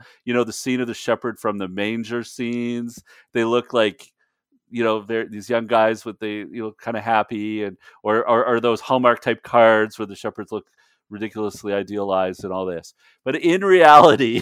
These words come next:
<laughs> as I learned, being a shepherd, especially in Israel at this time,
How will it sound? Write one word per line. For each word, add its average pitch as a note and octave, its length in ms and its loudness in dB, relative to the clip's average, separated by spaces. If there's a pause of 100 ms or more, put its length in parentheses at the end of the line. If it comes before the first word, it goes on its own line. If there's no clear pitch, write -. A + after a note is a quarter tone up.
<laughs> - 80 -14
as A2 240 0
I A2 120 -2
learned, G#2+ 580 0 (320)
being A3+ 200 -4
a A#3+ 40 -4
shepherd, F#3 400 -2
especially C#3 600 -6
in G#2+ 220 -10
Israel G#2+ 420 -8
at F#2 80 -10
this - 180 -16
time, F#2 480 -8